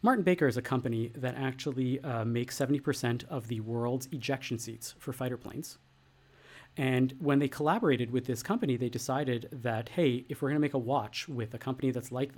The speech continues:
that makes ejection seats, our watch should be able to withstand being ejected from a fighter plane and still f-, function." So they engineered this watch to be shock resistant, to be, you know, really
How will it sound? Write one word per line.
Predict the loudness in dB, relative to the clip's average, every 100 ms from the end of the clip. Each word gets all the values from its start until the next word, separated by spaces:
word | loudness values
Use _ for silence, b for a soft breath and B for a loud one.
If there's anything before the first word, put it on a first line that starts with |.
| -6
that | -4 -2
makes | -2 -2 -2
ejection | 0 2 2 0
seats, | -2 -4 B B B 2
our | 4 6 4
watch | 4 4 2 0
should | -4 2
be | 4
able | 4
to | 2 0
withstand | 0 -2 0 2 4 2 0 -2
being | 2 6 6 6
ejected | 2 0 2 0 0 0 -2 -8
from | -4 2 4
a | 2
fighter | 0 -2 -2
plane | -2 -2 -2 -2
and | -6
still | -8 -8 -8
f-, | -8 -14 -18
function." | -6 -6 -6 -10 -16 _ B B B B B
So | 4
they | 6 6 4 4
engineered | 6 8 8 6 4
this | 2 -2
watch | -2 -2 -2 -6
to | -4
be | 0 0 0
shock | -2 0 0 2
resistant, | 0 0 0 0 0 -4
to | -8 -6
be, | -4 -2 -4 -6 -6
you | -2
know, | -2 -4 -2
really | 6 6 6 4 2